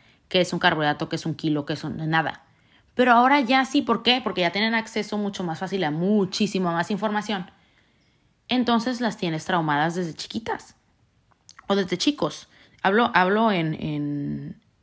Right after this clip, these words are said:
yo como mujer, pero, pero sé que, que también hombres y, y niños, pues. Todos podemos sufrir, eh, este tipo de cosas. Entonces hay que ser responsables. Yo que estoy ahorita, les digo, de este lado,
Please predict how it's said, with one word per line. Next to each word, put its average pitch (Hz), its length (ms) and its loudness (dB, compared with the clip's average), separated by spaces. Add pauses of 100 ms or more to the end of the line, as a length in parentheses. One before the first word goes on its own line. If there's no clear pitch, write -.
(120)
yo 165 240 -2
como 190 200 2
mujer, 190 340 -4
pero, 165 380 0 (800)
pero 165 220 0
sé 165 240 -2
que, 175 500 2
que - 100 -10
también 151 360 -2
hombres 214 520 0 (120)
y, - 420 -4
y 160 100 -2
niños, 214 460 2
pues. - 360 -20 (1080)
Todos 240 460 4 (300)
podemos 165 320 -2
sufrir, 160 440 -4 (1040)
eh, 151 400 -4
este 165 200 -8
tipo 165 240 -4
de 151 140 0
cosas. 151 440 -6
Entonces 180 720 -6 (720)
hay 180 120 -6
que 185 120 -8
ser 180 160 -6
responsables. - 720 -10 (720)
Yo 190 140 -2
que 202 60 -2
estoy 196 180 2
ahorita, 185 420 2
les 175 160 0
digo, 165 240 2
de 156 80 0
este 160 200 0
lado, 170 460 2